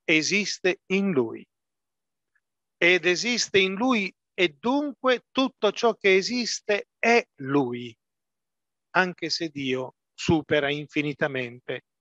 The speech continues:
l'ordine materiale. Ma dal momento che noi viviamo in Dio, noi possiamo dire: "Per questo noi siamo Dio."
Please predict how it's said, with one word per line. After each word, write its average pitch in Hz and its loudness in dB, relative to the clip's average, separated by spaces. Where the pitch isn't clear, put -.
l'ordine 139 0
materiale. 135 -2
Ma 156 0
dal 175 4
momento 160 0
che 156 -2
noi 170 0
viviamo 131 -2
in 160 0
Dio, 180 0
noi 202 4
possiamo 185 -2
dire: 131 -2
"Per 160 0
questo 143 -4
noi 147 0
siamo 139 -6
Dio." 117 -4